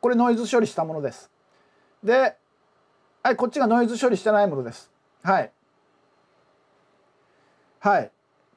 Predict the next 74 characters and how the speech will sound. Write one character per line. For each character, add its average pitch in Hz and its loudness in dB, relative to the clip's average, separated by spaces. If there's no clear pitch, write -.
黒 508 2
は 269 4
ね、 226 2
全 330 0
部 311 -2
真 247 4
っ 233 -10
黒 359 2
じ 320 2
ゃ - 4
な 254 4
い - 4
で 208 2
す。 - -12
ち - 0
ゃ 285 2
ん 294 -6
と 302 0
ズ 208 2
ボ 339 4
ン 349 -4
の 277 2
と 202 0
こ 202 4
ろ 190 6
は 175 4
ね、 156 0
あ 170 0
の 170 2
ー、 - -4
ち - -8
ょ - -4
っ - -18
と 226 -4
こ 180 -10
れ 190 4
ス - -6
マ 262 2
ホ 285 -4
で 285 2
ち - -14
ょ 254 -10
っ - -10
と 226 -6
解 233 0
像 311 -6
度 294 -4
も 190 -4
低 - -8
い - -4
ん 196 -6
で 170 2
あ 147 2
れ 170 -4
で 180 0
す - -12
け 160 -8
ど、 143 -2
見 170 -6
え 233 0
な 240 -2
い - 0
で 180 -2
す 185 -10
け 175 -4
ど、 151 -6
ち - -4
ゃ 254 0
ん 247 -6
と 240 2
ズ 202 -6
ボ 277 4
ン 269 0
の 147 2